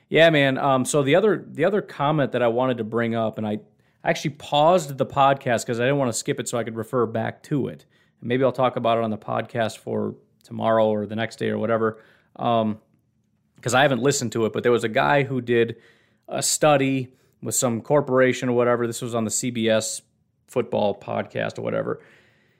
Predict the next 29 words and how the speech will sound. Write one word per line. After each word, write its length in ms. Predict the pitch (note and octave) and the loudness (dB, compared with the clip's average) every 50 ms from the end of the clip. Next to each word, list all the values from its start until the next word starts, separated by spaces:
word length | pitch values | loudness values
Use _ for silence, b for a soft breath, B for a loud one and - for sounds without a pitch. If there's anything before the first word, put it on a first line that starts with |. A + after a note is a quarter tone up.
| b b b b b _ _ _ | b b b b b _ _ _
And 200 | - E3 D3+ D3+ | 2 2 4 4
they 60 | D3+ D3+ | 6 4
were 80 | C#3+ | 4
talking 300 | C#3 - F#3 F#3+ F#3+ F3+ | 4 4 4 6 6 6
about 160 | F3 D#3 C#3+ | 4 4 4
home 180 | B2+ D3+ D#3 D3 | 4 4 2 2
field 240 | C#3+ D#3 C#3+ C3+ B2+ | 2 2 2 2 2
advantage, 480 | A#2+ A#2+ B2+ C#3 C#3 C#3 C#3 C3+ B2+ | 0 2 2 2 2 2 0 0 -2
and 100 | B2+ A#2+ | -2 -2
he 120 | A#2+ A#2+ A2+ | -2 -2 -4
kinda 260 | - - G3 A#3 G#3+ | -4 -2 -2 -2 0
said 160 | - - C#3+ | 0 -2 -2
home 160 | C3 D#3 D#3 | 0 -2 -2
field 220 | D3+ - D3+ C3+ C3 | 0 -2 -2 0 -2
advantage 400 | B2+ A#2+ B2+ B2+ B2+ B2 A#2 A2+ | -2 0 0 0 0 0 -2 -4
is 80 | A2+ | -6
a 60 | A2+ A#2+ | -4 -2
little 200 | D3 F3+ G3 F3+ | 0 0 2 2
bit 100 | D3+ C#3+ | 4 4
overrated. 560 | C#3+ C#3 C3+ C3+ B2 B2 B2 B2 A#2+ B2 A#2+ | 4 4 2 2 2 2 2 2 2 0 -2
There 140 | - A2+ - | -4 -6 -4
isn't 360 | - E3 D#3+ F3+ E3 C3 B2 | -4 -4 -2 -4 -4 -4 0
that 220 | B2 B2+ B2+ - | 0 2 2 2
much 200 | C3+ C3+ B2 - | 0 -2 -2 -2
of 80 | B2 A2+ | -4 -4
a 40 | A2 | -4
home 200 | A#2+ B2+ A#2 G#2+ | -4 -4 -4 -4
field 200 | - B2 A2+ A2 | -4 -6 -4 -6
advantage. 640 | G#2+ A2 A#2 A2+ A2+ A2 A2 G#2+ A2 A2+ - - | -6 -4 -4 -2 -2 -2 -4 -6 -8 -14 -18 -18